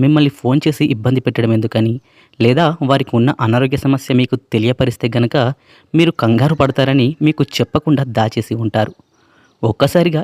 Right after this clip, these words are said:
ఈ యొక్క వార్త భయంకరమైన వార్తగా మీ దరికి చేరుతుంది. ఆరోగ్యం విషయంలో మాత్రం అలక్ష్య పెట్టవద్దు. రోగం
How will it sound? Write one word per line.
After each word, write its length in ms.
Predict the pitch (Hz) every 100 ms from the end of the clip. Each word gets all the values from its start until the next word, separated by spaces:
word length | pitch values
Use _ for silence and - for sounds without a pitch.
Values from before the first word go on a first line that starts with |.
| -
ఈ 40 | 135
యొక్క 160 | - 110
వార్త 320 | 107 117 - 135 110
భయంకరమైన 560 | 117 139 135 143 139 135
వార్తగా 400 | 117 113 123 123 131 -
మీ 80 | 156 117
దరికి 260 | 110 156 -
చేరుతుంది. 480 | - 113 107 113 - - _ _ - - _ - - _ - 127
ఆరోగ్యం 320 | 143 180 180 147
విషయంలో 320 | - 131 127 120
మాత్రం 240 | 117 127 - 123
అలక్ష్య 260 | 113 120 120
పెట్టవద్దు. 440 | 113 117 113 113 214 _ _ _ _ _ _
రోగం 280 | 123 151